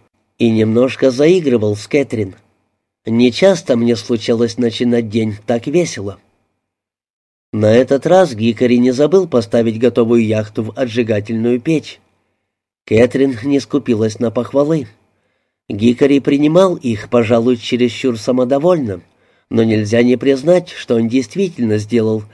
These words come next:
значительный шаг вперёд. Пришёл Айриш, заварил чай.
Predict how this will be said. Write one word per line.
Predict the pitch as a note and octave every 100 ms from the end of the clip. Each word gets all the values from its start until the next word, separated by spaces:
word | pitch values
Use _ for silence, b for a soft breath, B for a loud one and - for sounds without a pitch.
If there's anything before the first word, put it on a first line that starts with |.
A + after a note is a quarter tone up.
| b
значительный | B2 B2 A2 B2 G#2+ A#2+ A2+ A2+
шаг | A2+ G#2+ -
вперёд. | - C#3 D3+ - _ _ _ _ _ _ _ _ _ _ _ -
Пришёл | A2 G#2+ G#2+ C#3 C#3+
Айриш, | - F#3 E3+ A#2+ G#2 - -
заварил | A2+ A#2 A2+ A#2+
чай. | A2 - D#3+ A#2